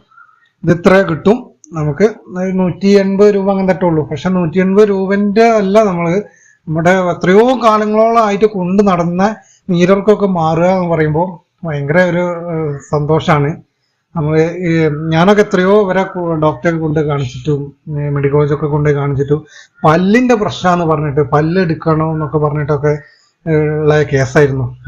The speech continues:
അപ്പൊ അത് ഞാനിപ്പോ, ഏ, ഈ വെളിച്ചെണ്ണ, ഏ, വേടി-, വാങ്ങി കൊടുത്തതിന് ശേഷമാണ് എന്റെ ഭാര്യയൊക്കെ ആശ്വാസമായത്. അപ്പൊ നമുക്ക് മനസ്സിലാക്കാം, അത് പല്ലിന്റെ പ്രശ്നമല്ല, നീരിറക്കം വന്നതുകൊണ്ടാണ് ഈ ബുദ്ധിമുട്ട് വന്നത്.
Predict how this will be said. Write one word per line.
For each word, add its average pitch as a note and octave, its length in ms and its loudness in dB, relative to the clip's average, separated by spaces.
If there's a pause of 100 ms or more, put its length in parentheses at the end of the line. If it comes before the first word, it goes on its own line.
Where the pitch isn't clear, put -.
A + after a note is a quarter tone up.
(140)
അപ്പൊ D3 180 -2
അത് D#3+ 340 0
ഞാനിപ്പോ, D#3+ 520 0 (560)
ഏ, D3+ 240 4
ഈ D#3+ 180 0
വെളിച്ചെണ്ണ, F3 640 0
ഏ, F3 400 -6
വേടി-, D#3 720 -2
വാങ്ങി D3+ 240 -2
കൊടുത്തതിന് D#3+ 420 2
ശേഷമാണ് D#3 240 0
എന്റെ D3 160 0
ഭാര്യയൊക്കെ C#3+ 520 0
ആശ്വാസമായത്. C#3 600 -2
അപ്പൊ C3+ 200 -2
നമുക്ക് C#3+ 440 -4 (380)
മനസ്സിലാക്കാം, D#3 460 0
അത് D3 160 -2
പല്ലിന്റെ D3 420 0
പ്രശ്നമല്ല, D#3 720 -2
നീരിറക്കം C#3 540 -2
വന്നതുകൊണ്ടാണ് D3 800 -2
ഈ - 20 -12
ബുദ്ധിമുട്ട് C#3 380 0
വന്നത്. C#3+ 220 0